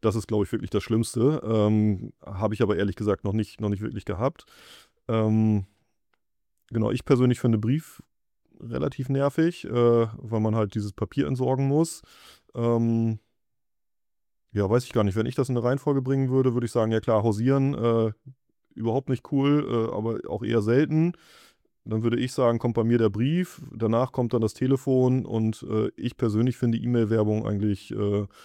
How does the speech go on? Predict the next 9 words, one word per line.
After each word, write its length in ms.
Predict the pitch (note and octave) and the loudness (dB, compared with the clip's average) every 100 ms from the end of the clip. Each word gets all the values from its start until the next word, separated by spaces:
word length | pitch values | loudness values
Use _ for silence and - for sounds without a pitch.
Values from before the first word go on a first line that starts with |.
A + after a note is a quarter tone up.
| - _ _ _ _ _ _ _ | -20 _ _ _ _ _ _ _
a-, 120 | G#2 - | -16 -12
am 220 | G2 G2+ | -8 -4
wenigsten 360 | A2 B2+ B2 A2+ | 0 2 2 2
lästig, 480 | G#2+ A2+ - B2 A#2 | 2 2 4 0 4
weil 120 | A2 | 2
man's 180 | A2 G#2 | 4 2
ja 80 | G#2+ | -2
auch 100 | G#2+ | -2
technisch 600 | - A2+ G#2 F#2+ - | -4 -4 -4 -4 -12